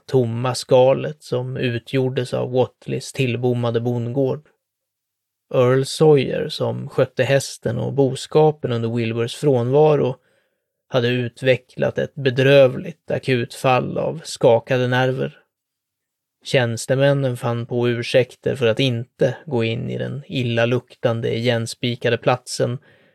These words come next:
och var glada över att kunna begränsa sin undersökning av den avlidnes bostad, de nyligen lagade skjulen, till ett enda besök. De lämnade in en otymplig rapport till tingshuset i Aylesbury och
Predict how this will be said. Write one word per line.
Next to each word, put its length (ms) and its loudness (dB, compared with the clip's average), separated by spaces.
och 100 -2
var 100 4
glada 760 4
över 200 2
att 160 0
kunna 200 -2
begränsa 720 2
sin 300 -8
undersökning 920 0
av 80 -4
den 120 -4
avlidnes 640 -4
bostad, 880 -2
de 180 -2
nyligen 480 0
lagade 400 2
skjulen, 580 0
till 140 0
ett 440 -4
enda 540 -2
besök. 400 -4
De 160 2
lämnade 360 0
in 320 0
en 120 -2
otymplig 760 -4
rapport 500 -2
till 300 -6
tingshuset 800 -2
i 40 2
Aylesbury 800 2
och 160 -2